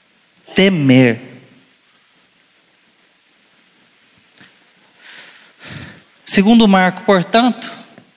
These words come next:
agora já não é mais a situação de cor alarmante vermelha.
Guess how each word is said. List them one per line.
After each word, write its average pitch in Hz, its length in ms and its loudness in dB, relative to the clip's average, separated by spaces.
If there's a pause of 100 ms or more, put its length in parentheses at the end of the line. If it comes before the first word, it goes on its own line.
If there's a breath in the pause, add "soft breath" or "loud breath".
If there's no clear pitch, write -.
agora 139 380 -2
já 180 120 -2
não 202 100 0
é 208 40 2
mais 202 160 0
a 196 60 0
situação 180 600 -2
de 139 120 -2
cor 143 260 0
alarmante 135 680 0
vermelha. 123 640 -2